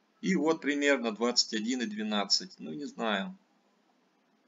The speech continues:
Ну, не нужен этот Феникс вообще. Но вы всё равно, друзья, успеете прокачать его до. Ну, это у меня первый раз я дошёл до двести сорок четвёртого уровня. Обычно у меня было так, сто восемьдесят.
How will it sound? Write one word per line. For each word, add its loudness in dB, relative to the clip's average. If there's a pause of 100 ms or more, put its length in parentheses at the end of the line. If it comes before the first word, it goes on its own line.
(260)
Ну, -6
не -2
нужен 0
этот -2
Феникс -2
вообще. -2 (1800)
Но 0
вы 4
всё 4
равно, 6
друзья, 6
успеете 4
прокачать 2
его -2
до. -2 (1300)
Ну, 0
это 4
у 4
меня 4
первый 4
раз 8
я 4
дошёл 4
до 0
двести -2
сорок -2
четвёртого -2
уровня. -2
Обычно 0
у 0
меня 2
было 2
так, 0
сто 0
восемьдесят. 2